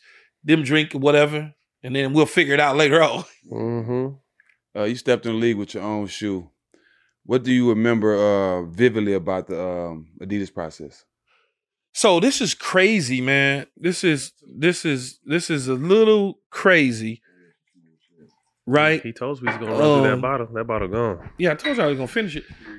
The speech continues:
Speaker 1: The, the, the crazy, the crazy thing about it, so check this out. So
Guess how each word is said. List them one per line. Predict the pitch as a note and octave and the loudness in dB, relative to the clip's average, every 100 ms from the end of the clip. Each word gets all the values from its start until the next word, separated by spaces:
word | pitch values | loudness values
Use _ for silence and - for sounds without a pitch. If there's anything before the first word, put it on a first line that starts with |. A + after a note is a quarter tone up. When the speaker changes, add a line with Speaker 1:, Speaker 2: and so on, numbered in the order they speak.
| - - - - | -20 -20 -14 -4
Speaker 1:
The, | D3+ | -4
the, | D3+ D3+ - | -2 -6 -6
the | C#3 | -12
crazy, | - A3 A#3 F#3+ F#3 - | 0 2 2 0 -8 -12
the | B2+ | -14
crazy | - G3+ G#3 F#3 | -2 0 0 -4
thing | F#3+ E3+ | -8 -8
about | C#3 F3 D#3+ | -6 -4 -4
it, | B2+ | -6
so | - C#3+ | -8 -6
check | - F3 | -4 -4
this | F3+ - | -4 -6
out. | A#2 A2+ | -8 -8
So | C#3 A2 | -8 -8